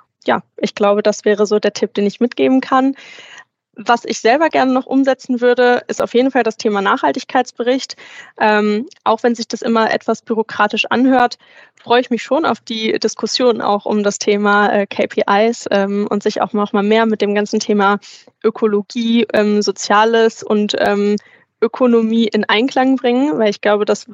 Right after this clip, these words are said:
wird auch eine ganz interessante Diskussion, die man im Unternehmen führt. Und, ähm, auch das ist wieder so ein, so ein Wandel und auch so ein bisschen Art von Change Management. Wir sind irgendwie alle unsere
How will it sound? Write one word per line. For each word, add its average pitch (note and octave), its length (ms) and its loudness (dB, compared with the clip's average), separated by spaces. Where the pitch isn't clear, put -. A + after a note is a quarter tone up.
wird - 180 0
auch - 80 0
eine A3 100 0
ganz G#3 280 -2
interessante G#3 500 -4
Diskussion, G#3 460 -4
die G3+ 80 -4
man G3 180 0
im C4+ 180 2
Unternehmen A3+ 480 2
führt. A3+ 340 0
Und, A3 340 2
ähm, G3+ 280 0
auch G3+ 140 -4
das A3 220 -2
ist - 160 -6
wieder G#3 220 2
so G3+ 120 -4
ein, G3 340 -4
so G3+ 100 -6
ein F#3+ 140 -4
Wandel C4 500 4
und G#3 160 -2
auch G3+ 120 -2
so - 80 -2
ein G3 180 2
bisschen - 400 -2
Art G3+ 180 0
von G3 140 -4
Change A3+ 360 2
Management. A3 540 2
Wir G3+ 60 -4
sind G3+ 160 -2
irgendwie G#3 240 0
alle G3+ 240 2
unsere G3+ 440 -2